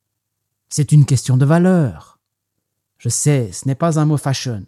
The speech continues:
On préférera dire de moi que je suis un homme du millénaire précédent, mais moi j'appelle ça des valeurs. On n'est pas des bêtes, non ?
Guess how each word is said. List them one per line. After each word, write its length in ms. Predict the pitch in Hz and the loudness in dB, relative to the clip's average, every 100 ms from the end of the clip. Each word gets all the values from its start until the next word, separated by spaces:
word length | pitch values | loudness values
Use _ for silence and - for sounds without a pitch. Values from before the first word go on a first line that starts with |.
| _ _ _ _ _ _ _ _ | _ _ _ _ _ _ _ _
On 100 | 135 | -6
préférera 540 | 131 165 - 156 147 151 | -4 -4 -2 -2 0 0
dire 180 | 151 139 | 0 0
de 80 | |
moi 300 | 139 147 160 | 0 0 0
que 100 | 147 | -2
je 80 | 131 | -6
suis 240 | 120 143 143 | -6 -4 0
un 140 | 143 | 0
homme 200 | 156 151 | 0 0
du 120 | 143 | -2
millénaire 380 | 147 147 156 147 | -2 0 0 -2
précédent, 600 | 151 139 156 156 165 120 - - - _ _ | -6 -4 -2 -2 -2 -4 -10 -20 -20 _ _
mais 140 | 143 147 | -4 -2
moi 340 | 151 160 175 | 0 -2 -2
j'appelle 340 | 139 127 143 131 | -6 -4 -6 -4
ça 160 | 156 | -6
des 140 | 143 123 | -4 -4
valeurs. 600 | 131 120 98 - _ _ _ _ _ _ _ _ _ _ | -2 -4 -8 -14 _ _ _ _ _ _ _ _ _ _
On 80 | 113 | -10
n'est 120 | 117 | -6
pas 120 | 139 | -4
des 140 | 143 170 | -2 -2
bêtes, 400 | 208 196 - 151 | -2 -4 -4 -6
non ? 180 | 196 | -6